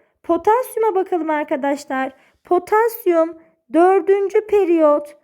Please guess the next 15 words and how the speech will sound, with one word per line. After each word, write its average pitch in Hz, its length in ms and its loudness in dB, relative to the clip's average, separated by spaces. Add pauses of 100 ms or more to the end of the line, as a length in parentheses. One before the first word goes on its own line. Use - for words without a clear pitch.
(380)
bir 403 200 8
A 359 340 0 (200)
grubu. 240 640 -8 (420)
Berilyuma 392 600 2
bakalım. 311 560 0
Hocam 370 440 -2
berilyum 370 800 2 (760)
ikinci 339 480 0
periyot 330 680 2 (400)
iki 415 280 -2
A 440 140 0
grubunda 311 800 0 (180)
yer 294 200 2
almaktadır. 247 760 -8 (340)
Biz 440 240 4